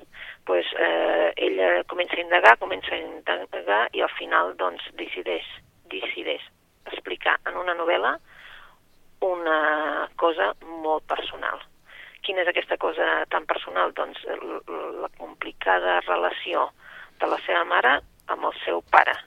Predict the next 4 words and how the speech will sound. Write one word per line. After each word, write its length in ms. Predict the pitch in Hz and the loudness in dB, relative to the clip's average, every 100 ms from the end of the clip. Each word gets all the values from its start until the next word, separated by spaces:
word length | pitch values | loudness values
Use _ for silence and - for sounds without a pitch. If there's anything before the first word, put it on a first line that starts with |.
| _ - - - _ - | _ -20 -18 -18 _ -8
I 1500 | 170 165 160 160 156 156 151 151 160 - - - - 208 | -6 -4 -2 -2 -2 -4 -4 -6 -6 -6 -8 -8 -10 -8
el 120 | - - | -6 -4
seu 140 | - | 0
pare 280 | - 180 | 4 6